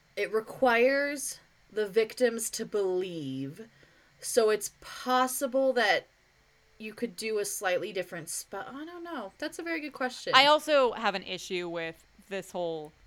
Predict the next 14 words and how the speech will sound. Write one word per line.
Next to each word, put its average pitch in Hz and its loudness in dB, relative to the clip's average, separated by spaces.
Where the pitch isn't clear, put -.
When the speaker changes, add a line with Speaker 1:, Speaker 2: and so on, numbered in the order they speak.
Speaker 2:
"It 294 -2
doesn't 277 -2
work 277 4
if 240 -4
you 240 -8
don't 247 -2
believe." 254 -4
I 208 -2
think 208 -8
that's 208 -8
the 202 -6
dumbest 160 -8
concept. - -12
Speaker 1:
Mm. 156 -8